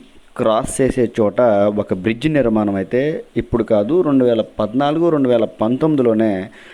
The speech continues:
పనులు జరుగుతున్నప్పుడు ఈ బ్రిడ్జ్ తాలూకు పనులని చేపట్టడం జరిగింది. అయితే ఈ బ్రిడ్జ్ తాలూకు పనులు ఇప్పుడు ఎలా జరుగుతున్నాయి అనే విషయాన్ని కనుక మనం చూసినట్లయితే, ఇదిగో చూడండి,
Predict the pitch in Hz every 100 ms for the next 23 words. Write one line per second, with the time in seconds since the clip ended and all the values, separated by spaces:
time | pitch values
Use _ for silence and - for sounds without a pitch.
0 | - - 135 143 120 117 120 117 113 101
1 | 117 117 107 117 - - 110 95 113 123
2 | 151 147 127 113 107 110 110 110 110 110
3 | 104 107 98 117 120 95 90 85 85 -
4 | _ 95 95 120 110 107 - - - -
5 | 104 107 92 101 147 156 165 160 147 139
6 | 127 127 135 135 123 123 110 110 104 101
7 | 113 123 131 131 127 120 120 123 - 110
8 | 110 110 123 127 123 117 110 104 98 110
9 | 110 117 95 90 90 110 95 104 - -
10 | - 131 143 165 156 156 170